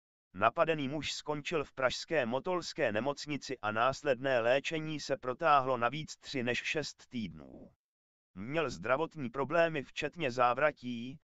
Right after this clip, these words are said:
snížené psychické i fyzické výkonnosti, bolestí hlavy, čelisti a poruchy spánku. Jan Fajk u soudu připustil, že onu noc vrazil pár facek muži, se kterým měl spor.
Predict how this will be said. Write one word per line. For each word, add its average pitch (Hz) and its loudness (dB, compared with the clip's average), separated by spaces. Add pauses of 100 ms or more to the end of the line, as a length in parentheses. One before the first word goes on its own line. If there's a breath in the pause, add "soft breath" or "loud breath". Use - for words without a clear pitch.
(180)
snížené 156 0
psychické 147 -2
i 123 -6
fyzické 143 0
výkonnosti, 156 -4 (240)
bolestí 139 -2
hlavy, 110 2 (280)
čelisti 175 -4
a 180 -4
poruchy 151 -2
spánku. 90 0 (600)
Jan 127 2
Fajk 170 -4
u 170 -8
soudu 170 0
připustil, 143 -2 (260)
že 113 -4
onu 139 -2
noc 120 -2
vrazil 151 2
pár 143 4
facek 147 0
muži, 156 -4 (240)
se 147 -6
kterým 180 -2
měl 135 0
spor. 73 -4